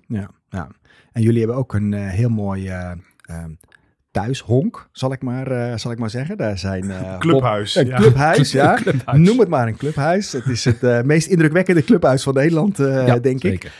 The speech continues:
Speaker 1: Want jullie zijn, eh, eh, gehuisvest in het Evoluon in, eh, in Eindhoven. Eh, voor de mensen die dat niet kennen, eh, dat ziet eruit als een vliegende schotel.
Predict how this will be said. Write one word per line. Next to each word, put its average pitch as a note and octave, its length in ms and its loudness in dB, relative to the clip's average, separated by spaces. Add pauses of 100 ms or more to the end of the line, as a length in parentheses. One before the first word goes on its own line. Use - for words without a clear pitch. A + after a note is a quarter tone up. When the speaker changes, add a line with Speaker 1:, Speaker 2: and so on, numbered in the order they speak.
(100)
Speaker 1:
Want C3 260 0
jullie C#3+ 220 0
zijn, A#2 320 -6
eh, G#2 480 -4
eh, G2 60 -14 (420)
gehuisvest G2 640 -6
in G#2+ 180 -10
het G2 160 -10
Evoluon C3 680 0 (200)
in, A2 260 -6
eh, F#2 340 -10
in A#2+ 220 -2
Eindhoven. G#2 640 -6 (460)
Eh, G#2+ 260 -2
voor B2 160 -2
de B2+ 60 2
mensen B2 240 2
die A#2 120 -4
dat A#2+ 320 -4 (140)
niet A2+ 420 2
kennen, C3+ 400 -4 (100)
eh, G#2 480 -4 (140)
dat - 220 -14
ziet - 220 -4
eruit C3 300 -8
als G#2+ 120 -8
een G2 160 -8
vliegende C#3+ 480 0
schotel. G#2 460 -8